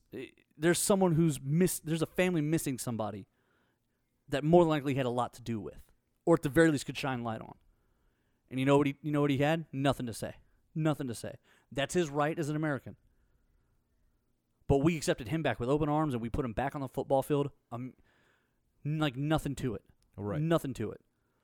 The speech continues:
Speaker 1: There's been drug dealers there's been, I mean, if you list it, it has happened in the N F L. There was a guy who, uh, flipped a car and killed a practice teammate. And he was a player on the team for the Dallas Cowboys, and the other guy was a practice teammate.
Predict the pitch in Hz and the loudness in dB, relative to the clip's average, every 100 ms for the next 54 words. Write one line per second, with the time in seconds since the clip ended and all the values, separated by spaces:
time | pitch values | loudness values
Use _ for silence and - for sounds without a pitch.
0 | - 147 147 143 120 147 160 131 120 110 | -6 -2 -2 -2 -2 0 0 0 -2 -4
1 | - - _ _ 151 143 147 170 170 190 | -8 -18 _ _ -10 -8 -4 -4 -4 -6
2 | - _ _ _ _ _ - 160 202 247 | -10 _ _ _ _ _ -10 -8 -4 -2
3 | 170 143 143 151 165 - - - _ _ | -2 -2 0 2 2 0 -8 -14 _ _
4 | _ - 165 151 - - 156 143 139 131 | _ 4 4 4 -2 -2 0 0 -2 -2
5 | 127 117 104 - 78 - _ _ _ _ | -2 -2 -4 -10 -16 -16 _ _ _ _
6 | _ - 170 208 208 202 202 202 202 208 | _ 0 2 4 2 4 6 6 4 4
7 | 190 180 175 170 175 170 165 - 214 - | 4 2 2 4 6 6 4 2 0 0
8 | 214 208 175 190 170 - 180 - - 139 | 2 2 0 -2 0 0 -2 -2 -6 -4
9 | 110 107 - _ _ _ _ _ _ _ | -4 -6 -12 _ _ _ _ _ _ _
10 | _ 123 117 202 160 - 202 196 151 131 | _ -8 0 2 2 4 4 4 2 -2
11 | 147 143 143 139 - 139 147 151 - 160 | -4 -2 -4 -6 -4 0 0 0 0 2
12 | 151 131 135 - 147 170 156 131 135 - | 2 0 -4 -6 -2 0 0 0 -2 -2
13 | 139 - 120 101 | -4 -6 -6 -6